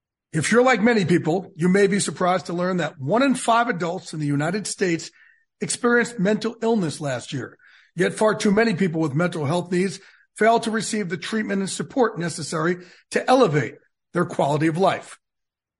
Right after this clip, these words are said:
Carelon Behavioral Health is doing something about it. Born out of one of the largest healthcare organizations in the country,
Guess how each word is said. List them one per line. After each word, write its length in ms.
Carelon 480
Behavioral 480
Health 340
is 160
doing 320
something 380
about 300
it. 100
Born 220
out 120
of 140
one 120
of 60
the 100
largest 520
healthcare 560
organizations 880
in 120
the 60
country, 540